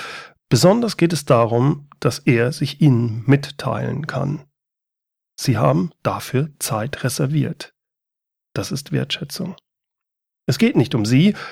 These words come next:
es geht um ihn. Seien Sie wirklich interessiert an Ihrem Mitarbeiter, an seiner Arbeit und an seiner Person.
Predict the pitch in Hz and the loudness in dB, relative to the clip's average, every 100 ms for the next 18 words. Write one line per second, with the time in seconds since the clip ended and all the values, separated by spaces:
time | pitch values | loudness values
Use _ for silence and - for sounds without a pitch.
0 | - - 143 139 151 151 175 123 143 - | -10 -6 2 4 4 4 4 4 0 -12
1 | _ _ _ _ _ _ _ _ _ _ | _ _ _ _ _ _ _ _ _ _
2 | - 131 151 131 104 143 185 196 175 170 | 2 4 4 2 4 2 4 0 0 -2
3 | - 151 - 135 139 - - - 139 143 | 0 -2 2 2 2 -2 -6 0 2 2
4 | 117 110 147 143 110 113 113 131 131 143 | 2 2 2 2 0 -2 0 0 0 -2
5 | - - _ - 110 117 120 113 - 104 | -12 -20 _ -4 0 4 4 4 2 0
6 | 107 110 143 - - _ _ _ _ _ | 2 2 0 -4 -16 _ _ _ _ _
7 | 127 120 104 107 101 - 139 - 104 113 | -2 0 0 0 -2 0 0 0 -4 -8